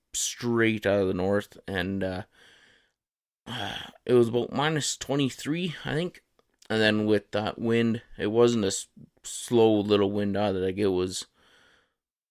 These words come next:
at least forty. The gusts were maybe a little bit stronger, and I think according to Environment Canada charts,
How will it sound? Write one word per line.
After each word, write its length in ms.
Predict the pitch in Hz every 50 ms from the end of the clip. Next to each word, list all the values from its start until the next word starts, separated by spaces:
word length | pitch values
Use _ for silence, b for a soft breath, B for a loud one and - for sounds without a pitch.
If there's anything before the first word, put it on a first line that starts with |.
| _ _ _ -
at 260 | 95 95 92 82 73 90
least 560 | 107 110 107 117 117 117 113 110 - - -
forty. 600 | - - 120 120 120 120 123 131 127 123 127 123 B B B B B B B B -
The 80 | 110
gusts 420 | 104 104 - 95 104 110 - - -
were 80 | 110
maybe 340 | 110 107 107 107 107 104 104
a 40 | 92
little 260 | 90 95 101 107 107
bit 180 | 104 98 - -
stronger, 540 | - - - 104 104 104 107 113 117 113
and 100 | 101 101
I 80 | 101 104
think 220 | - - 110 104
according 400 | 107 104 - - 107 107 104 101
to 100 | - 101
Environment 420 | 98 92 95 95 101 107 104 - -
Canada 400 | - 101 104 107 104 104 104 104
charts, 520 | - - 107 107 110 107 - - - -